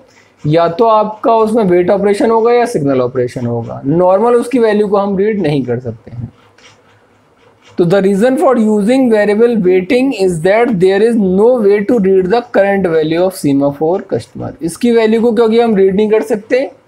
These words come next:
तो हमने एक अलग से variable लिया है जो किसको indicate कर रहा है? Number of waiting customers को। उसके लिए हमने इसको यूज़ किया हुआ है,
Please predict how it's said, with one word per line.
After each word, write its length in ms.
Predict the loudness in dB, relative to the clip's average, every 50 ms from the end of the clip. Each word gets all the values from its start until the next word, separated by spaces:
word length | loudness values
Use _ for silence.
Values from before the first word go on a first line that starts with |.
| _ _ _ _ _ _ _ _ _ _ _ _ _ _ -4
तो 60 | -2
हमने 240 | -2 0 0 0 2
एक 80 | 2 2
अलग 220 | 2 2 2 0
से 160 | 0 0 2
variable 340 | 2 2 2 2 2 2 2
लिया 280 | 2 2 2 2 2 2
है 80 | 2 2
जो 140 | 0 0 -2
किसको 320 | -2 -4 -4 0 0 0
indicate 420 | 2 2 0 2 2 0 0 0 0
कर 120 | 0 0
रहा 80 | 0 0
है? 100 | 0 0
Number 280 | -2 -2 -2 -2 -2
of 200 | -2 0 0 0
waiting 320 | -2 -2 -2 -4 -4 -4 -4
customers 460 | -6 -6 -6 -6 -6 -6 -6 -6 -10 -12 _
को। 120 | -12 -12 -12 -8 -8
उसके 320 | -8 -8 -4 -4 -2 -2
लिए 120 | 0 0 0
हमने 280 | 0 0 0 -2 -4
इसको 580 | -6 -10 -12 _ _ _ _ -20 -14 -8 -6 -6
यूज़ 380 | -6 -6 -8 -10 -12 -16 -16
किया 120 | -14 -14 -14
हुआ 200 | -14 -18 -20 -20
है, 80 | -20